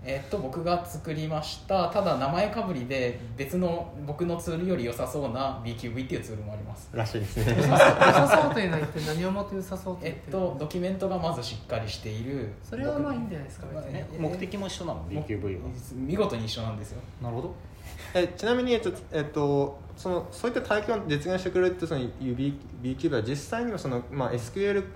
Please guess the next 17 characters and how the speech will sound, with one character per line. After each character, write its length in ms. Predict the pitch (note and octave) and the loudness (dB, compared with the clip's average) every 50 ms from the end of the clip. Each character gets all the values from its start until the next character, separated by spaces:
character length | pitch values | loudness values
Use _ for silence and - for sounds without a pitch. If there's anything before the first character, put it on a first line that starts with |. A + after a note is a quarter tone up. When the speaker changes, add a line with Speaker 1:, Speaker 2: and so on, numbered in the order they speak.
| - - - - - | -14 -14 -14 -10 -2
Speaker 2:
か 100 | - G3+ | 2 6
ら、 140 | A3+ C#4+ C#4 - - - - - | 8 8 8 6 4 -6 -8 -10
Speaker 1:
う 40 | - | -10
ん。 100 | - - - - - - | -10 -10 -10 -12 -14 -12
Speaker 2:
そ 200 | - - C#3+ B2+ | -4 0 2 2
の、 440 | B2 A#2+ A#2 A2+ A2+ A2+ A2+ A2 - - - - - - - - - - - - - - - - | 4 4 2 2 2 2 0 -2 -4 -10 -14 -16 -16 -16 -14 -14 -14 -14 -12 -12 -12 -12 -10 -8
ビ 200 | - C3 B2 B2+ | -6 -2 0 2
ュ 140 | B2+ B2+ C3 | 2 4 6
ー 40 | F3 | 8
を 220 | G#3+ - - - - | 6 6 6 2 -4
作 240 | D3+ - - C3 - | -2 -2 -2 -2 -2
成 200 | - - A#2+ A2+ | 0 2 2 2
し 80 | - - | 2 0
て 80 | A#2+ | -2
く 80 | A2 A2+ | 0 0
れ 60 | A2 | 0
る、 160 | G#2+ G#2+ A2 | 0 0 -2